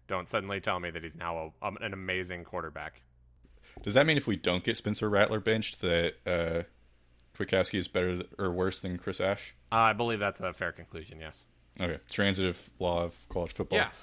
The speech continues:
Speaker 1: It, it
Speaker 2: Um,
Speaker 1: always works out well. Transitive property always applies in college football. Um, next game, keep it against the team from the, uh, from the teams from Oklahoma,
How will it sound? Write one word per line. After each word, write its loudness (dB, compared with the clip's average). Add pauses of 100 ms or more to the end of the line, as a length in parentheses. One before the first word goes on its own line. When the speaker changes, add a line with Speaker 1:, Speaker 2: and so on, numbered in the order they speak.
(340)
Speaker 1:
It, 2
it 2
Speaker 2:
Um, 6
Speaker 1:
always 0
works -2
out 0
well. -10
Transitive -4
property -2
always -4
applies -8
in -20
college -12
football. -18 (280)
Um, 0
next 2
game, 4 (520)
keep -2
it 4
against -2
the -8
team -2
from -4
the, 2
uh, 6 (640)
from -8
the -8
teams -2
from -8
Oklahoma, 0